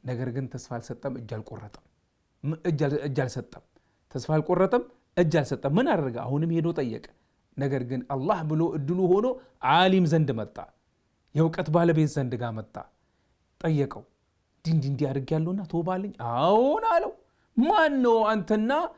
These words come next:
በአንተ ተውባ መካከል ሊገባ የሚችል ማን አለ?" አለው። "አድርግ፣ ተውባ አለ፣ አድርጋለሁ። ነገር ግን ይሄ ምድር ማዕሲያ የሚበዛበት ምድር ስለሆነ፣ ይሄንን ሁሉ ነገር የሰራበት ስለሆነ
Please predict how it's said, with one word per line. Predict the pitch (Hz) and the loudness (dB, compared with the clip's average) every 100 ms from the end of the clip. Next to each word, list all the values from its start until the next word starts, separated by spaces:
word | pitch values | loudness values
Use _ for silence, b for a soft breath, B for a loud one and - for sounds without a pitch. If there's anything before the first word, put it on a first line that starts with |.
| B B | B B
በአንተ | 139 208 220 214 | 4 4 4 2
ተውባ | 202 190 175 160 | 4 4 6 4
መካከል | 156 156 139 156 | 2 0 0 -2
ሊገባ | 139 139 139 | -2 0 -2
የሚችል | 139 156 175 294 - B B | -2 -4 -4 -4 -6 B B
ማን | 170 233 220 156 | 2 4 2 0
አለ?" | 120 107 101 | -4 -6 -8
አለው። | 85 - _ _ _ - | -10 -14 _ _ _ 0
"አድርግ፣ | 277 294 262 190 | 4 4 4 2
ተውባ | 185 190 170 | 2 2 4
አለ፣ | 147 131 113 104 | 2 0 -4 -6
አድርጋለሁ። | 117 117 110 101 101 - b b | -6 -6 -8 -10 -12 -16 b b
ነገር | 127 147 156 | -2 2 2
ግን | 147 156 | 2 0
ይሄ | 143 147 | 0 0
ምድር | 147 160 202 - B B | 2 2 0 -2 B B
ማዕሲያ | 135 151 156 156 | -4 0 2 4
የሚበዛበት | 147 143 147 143 147 139 151 139 151 | 2 -2 -4 -2 -2 0 0 0 0
ምድር | 160 175 | 0 0
ስለሆነ፣ | 185 202 233 - B B | 2 2 2 -2 B B
ይሄንን | 127 143 156 160 | -2 2 4 4
ሁሉ | 160 160 160 | 4 4 2
ነገር | 156 165 | 2 2
የሰራበት | 170 165 156 175 160 180 | 0 0 2 2 2 0
ስለሆነ | 196 202 233 | 2 2 2